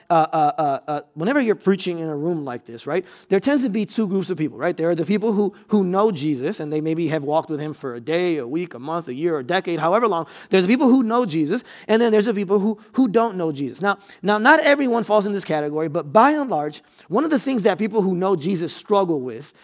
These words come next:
is they struggle with entitlement. They struggle with pride. They struggle with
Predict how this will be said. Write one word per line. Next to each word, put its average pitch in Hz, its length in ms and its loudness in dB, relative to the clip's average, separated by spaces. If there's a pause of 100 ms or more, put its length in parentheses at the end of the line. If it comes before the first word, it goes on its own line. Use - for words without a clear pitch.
(180)
is 185 140 6
they 202 120 4
struggle 254 480 2
with 185 280 2
entitlement. 160 580 -4 (260)
They 196 140 2
struggle 240 480 0
with 175 200 0 (220)
pride. 151 420 2 (300)
They 196 120 6
struggle 247 420 0
with 175 260 -4